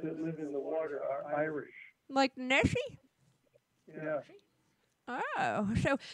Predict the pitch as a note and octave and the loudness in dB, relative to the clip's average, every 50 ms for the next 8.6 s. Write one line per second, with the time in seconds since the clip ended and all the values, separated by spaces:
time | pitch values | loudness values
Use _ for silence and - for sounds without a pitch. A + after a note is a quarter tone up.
0 | - - - C#4 C#4 C#4 D4+ E4 - - - C4 A#3 C4 C4 B3+ C#4 A#3+ G#3+ A#3 | -16 -10 -6 -2 0 2 2 2 2 0 -4 -6 0 0 2 2 2 2 2 2
1 | A#3 A#3+ - - B3 B3+ B3 B3 G#3+ - C4 A#3 A#3 - - - - - F4 - | 0 0 2 4 6 6 6 4 2 -2 -6 -8 -8 -12 -14 0 2 4 4 4
2 | - - - E4 D4+ C#4+ C4 B3+ B3+ - - _ A#3+ - - - - - - - | 4 6 6 6 6 6 2 0 -2 -2 -4 _ -6 -6 -6 -2 0 2 4 4
3 | B3+ - - B3+ G#3 - - - D4 - G#4 - - - - - C4 - - - | 4 4 2 2 2 2 0 2 2 0 0 2 2 4 4 6 4 4 0 -6
4 | _ _ _ _ _ _ - - - - - - _ _ _ _ _ _ _ _ | _ _ _ _ _ _ -20 -20 -20 -20 -20 -20 _ _ _ _ _ _ _ _
5 | _ _ _ _ _ - - - - C#3 C3+ C3+ C3+ C3 B2+ D3 G#3+ - - C#3+ | _ _ _ _ _ -14 -10 -6 -6 -4 -4 -4 -6 -6 -8 -14 -20 -16 -10 -4
6 | C#3+ C#3+ C#3+ C#3+ C#3 C#3 C#3 C3+ C#3+ D3 E3+ - _ _ _ _ _ - - - | -2 -2 0 2 0 0 -2 -2 -6 -10 -12 -14 _ _ _ _ _ -20 -20 -20
7 | - _ _ _ _ _ _ _ _ _ _ _ _ - E3+ F3 E3+ F3 F3+ F3+ | -20 _ _ _ _ _ _ _ _ _ _ _ _ -2 4 6 6 6 6 4
8 | F3 E3 E3 E3 E3 E3+ E3+ E3 E3 E3 D#3+ | 0 0 2 4 4 4 4 2 0 -2 -4